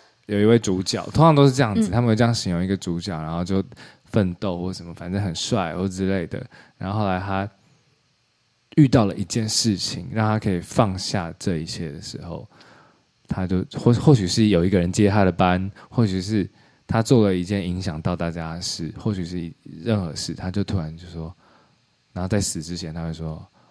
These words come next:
Speaker 1: ：“哦，原来我这一生是为了这个，这件事活着的。”我只是要，
Speaker 2: 哦。
Speaker 1: 对，我觉得蛮酷的。嗯。
Speaker 2: 嗯。
Speaker 1: 好，下一题。
Speaker 2: 下一题。
Speaker 1: 如果现在有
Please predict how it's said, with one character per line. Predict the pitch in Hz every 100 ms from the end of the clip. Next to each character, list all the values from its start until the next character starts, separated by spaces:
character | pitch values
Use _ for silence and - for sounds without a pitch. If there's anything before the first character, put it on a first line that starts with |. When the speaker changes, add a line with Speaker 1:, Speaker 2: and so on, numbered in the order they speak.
| _
Speaker 1:
：“哦， | 90 90
原 | 87 87
来 | 85
我 | 82 78
这 | 90
一 | 87
生 | 87
是 | 82 85
为 | 87
了 | 82 76
这 | 85
个， | 80 -
这 | 101
件 | 82 87
事 | 82 90
活 | 85 92 -
着 | - -
的。” | - 113 _ _ _ _ -
我 | 110
只 | 123
是 | 135
要， | 131 135 120 - -
Speaker 2:
哦。 | 185 180 175 170 -
Speaker 1:
对， | 90 82
我 | 85
觉 | 101
得 |
蛮 | 101 85
酷 | 92 - 92
的。 | - 98 _ _
嗯。 | - 104 82 _
Speaker 2:
嗯。 | 202 214 185 185 170 - - - -
Speaker 1:
好， | 156 175
下 | - 160 131
一 | 127
题。 | 123 131 175 - -
Speaker 2:
下 | 202
一 | 214
题。 | 220 226 254 247 - - - _ _ _ _ _ _ _ _ _ _ _ _ _ _
Speaker 1:
如 | 127 165
果 | 180 151 107 -
现 | - 135
在 | 127 110
有 | 92 76